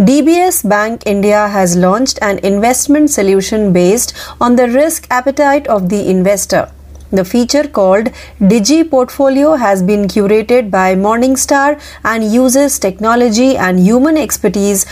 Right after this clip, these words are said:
to create a set of investment options. Now let's move forward to question number two. The I R D A I gave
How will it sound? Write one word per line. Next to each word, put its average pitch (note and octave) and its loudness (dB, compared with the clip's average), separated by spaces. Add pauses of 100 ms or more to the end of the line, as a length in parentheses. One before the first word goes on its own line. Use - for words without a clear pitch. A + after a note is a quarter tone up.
(200)
to A3+ 0
create A#3+ 0
a A#3 0
set G#3 -2
of F3+ 0
investment A3 -2
options. - -4 (560)
Now F#3 0
let's G#3+ 0
move C4 0
forward C#4 0
to G#3+ -2
question B3+ -2
number F#3 2
two. F#3 -2 (160)
The A#3+ 0
I B3+ 0
R D4 2
D A3+ -2
A A3 2
I G3+ 0
gave F#3 2